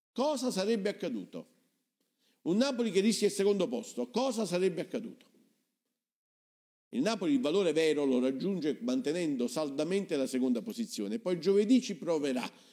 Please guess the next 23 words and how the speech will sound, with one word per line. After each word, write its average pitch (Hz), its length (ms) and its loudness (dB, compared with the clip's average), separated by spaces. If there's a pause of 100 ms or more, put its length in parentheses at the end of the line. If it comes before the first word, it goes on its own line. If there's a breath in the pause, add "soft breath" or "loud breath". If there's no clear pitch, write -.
(120)
in 190 220 0
tutti 240 260 6
i 247 40 6
modi 254 280 2
e 214 60 -4
possibilmente, 127 1000 -2 (320 soft breath)
magari 208 360 2
aggiungendo 185 600 2
Insigne 247 460 6
a 208 40 4
Mertens 196 540 0
e 185 80 0
Milik, 110 640 0 (320 loud breath)
magari 240 400 2
con 202 180 2
Maximovic 254 760 2
che 196 140 2
fa 220 340 -4 (200 loud breath)
il 190 180 0
terzo 247 340 0
centrale 208 380 4
difensivo 202 840 2 (320 loud breath)
giocando 208 800 -2